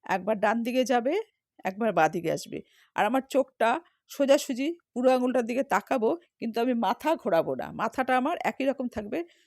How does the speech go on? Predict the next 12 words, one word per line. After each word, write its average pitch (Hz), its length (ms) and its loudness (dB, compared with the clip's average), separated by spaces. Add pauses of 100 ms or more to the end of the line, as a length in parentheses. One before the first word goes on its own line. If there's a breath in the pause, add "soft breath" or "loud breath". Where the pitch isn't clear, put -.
(160 soft breath)
শুধু 262 180 -2
চোখের 220 460 -2 (280 soft breath)
আমার 233 220 2
আইবলটা 247 600 0 (240)
ধীরে 240 200 -2
ধীরে 302 260 -2 (340)
ঘুরে 254 280 0
যাবে 247 320 0
সে - 180 -2
আঙুলটাকে 220 520 -4
ফলো 196 300 0
করে। - 240 -8